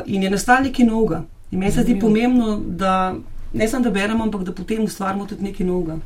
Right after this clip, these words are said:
Speaker 1: Da udejamo potem sebe, no, tako kot eni pomembni avtorji, pisatelji ali pa kdorkoli drugi, no.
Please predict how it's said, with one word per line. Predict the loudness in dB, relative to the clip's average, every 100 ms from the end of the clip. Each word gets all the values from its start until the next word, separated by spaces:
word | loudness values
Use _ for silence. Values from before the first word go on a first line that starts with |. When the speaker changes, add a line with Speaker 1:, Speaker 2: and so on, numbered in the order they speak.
| -8 -8
Speaker 1:
Da | -2 0
udejamo | 2 2 0 -2
potem | -2 -2
sebe, | 0 0 0 -2
no, | -6
tako | -6 -6
kot | -2
eni | 0 0
pomembni | -2 0 2 2 0 -2 -8 -8 -2
avtorji, | 2 2 2 0
pisatelji | 0 0 -2 -2 -2 0
ali | 0
pa |
kdorkoli | 0 -2 -2 -2
drugi, | 0 -2
no. | -4